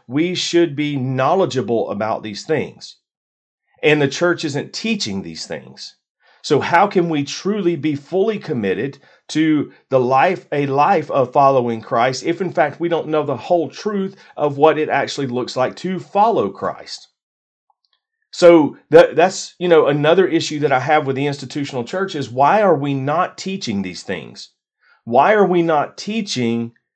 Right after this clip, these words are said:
Christ followers end time prophecy?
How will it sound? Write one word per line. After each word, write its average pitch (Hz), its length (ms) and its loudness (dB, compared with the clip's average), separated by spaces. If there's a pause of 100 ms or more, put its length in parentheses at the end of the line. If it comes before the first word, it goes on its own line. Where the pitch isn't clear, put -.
(440)
Christ 196 540 2
followers 120 840 2 (600)
end 208 360 2
time 170 300 2
prophecy? 175 760 -2